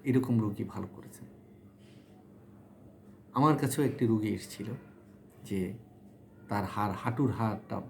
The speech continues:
বেড়ে যাচ্ছিল, বেশ উঁচু হয়ে যাচ্ছে এবং নামাজ পড়তে, বসে নামাজ পড়তে, উঠার পাঠার করতে পারে না, ব্যথা পায়। তো সেক্ষেত্রে আমি এই কালির যেই মানে, আহ, মানে ইয়েটা,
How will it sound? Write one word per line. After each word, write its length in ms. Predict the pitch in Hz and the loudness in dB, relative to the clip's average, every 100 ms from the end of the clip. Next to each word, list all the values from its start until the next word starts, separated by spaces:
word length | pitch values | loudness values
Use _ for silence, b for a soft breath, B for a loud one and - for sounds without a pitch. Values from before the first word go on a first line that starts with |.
| - 120 | -6 2
বেড়ে 200 | 139 117 | 6 6
যাচ্ছিল, 340 | - - - | 2 -6 -6
বেশ 280 | 123 135 - | 0 0 0
উঁচু 240 | 160 120 151 | -4 2 4
হয়ে 200 | 104 98 | 4 2
যাচ্ছে 300 | - - - - - | -6 -14 -20 -20 -10
এবং 180 | 113 120 | 0 6
নামাজ 280 | 117 131 143 - | 8 8 6 0
পড়তে, 160 | 107 | -2
বসে 320 | 113 127 - | 0 0 0
নামাজ 320 | 110 104 113 - | -2 0 0 -2
পড়তে, 200 | 120 113 | -8 -4
উঠার 280 | 113 113 107 | -4 -2 -6
পাঠার 280 | 101 104 117 | -6 -6 -8
করতে 260 | 104 - | -8 -10
পারে 200 | 101 80 | -10 -10
না, 80 | 85 - - - - | -12 -16 -20 -18 -2
ব্যথা 240 | 117 113 92 - | -2 -2 -8 -14
পায়। 120 | - - - - - - B B B B B - - - | -20 -20 -20 -20 -20 -20 B B B B B -20 -18 -8
তো 80 | 127 | 2
সেক্ষেত্রে 460 | 175 185 190 165 | 4 6 6 8
আমি 320 | 127 131 127 - - - - - - - - - | 8 6 2 0 -16 -20 -20 -20 -20 -20 -14 4
এই 280 | 139 123 113 - - - - | 8 8 6 -4 -20 -20 -8
কালির 380 | 104 117 127 120 - - | 2 8 8 8 4 -8
যেই 380 | 127 117 110 104 - - - | -4 0 2 0 -6 -18 -14
মানে, 440 | 92 98 95 95 92 - - | -6 -2 0 0 -4 -10 -12
আহ, 320 | 87 87 85 - - - | -8 -6 -6 -10 -18 -16
মানে 380 | 95 95 92 87 - - - | -8 -4 -4 -6 -10 -12 4
ইয়েটা, 340 | 127 131 92 | 6 6 2